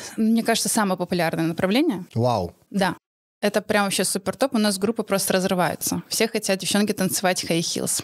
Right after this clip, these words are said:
Speaker 1: В нашей стране high heels, а, направление появилось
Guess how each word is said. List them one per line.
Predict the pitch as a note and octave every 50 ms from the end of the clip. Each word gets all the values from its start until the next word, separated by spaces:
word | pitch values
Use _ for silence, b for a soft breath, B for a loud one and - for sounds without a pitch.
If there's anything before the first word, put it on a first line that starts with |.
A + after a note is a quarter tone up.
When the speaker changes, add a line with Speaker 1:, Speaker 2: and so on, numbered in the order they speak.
| - -
Speaker 1:
В | -
нашей | - A#3+ E4+ G4 - F#4+ D4+
стране | - - - C4 A#3+ A3+ G#3+ G3+ F#3+ - -
high | G3 F3
heels, | F3 - - B3 C4 C#4+ D4+ - - - - - -
а, | G#3 G3 G3 G3 G3 F#3+ F#3+ F#3
направление | F#3 F#3+ F#3+ - F#3+ F3+ F#3+ A3 B3+ C#4 C#4 B3
появилось | - - G3 F#3+ F3+ E3+ F3+ G#3 A#3+ B3+ B3+ B3 G#3 - -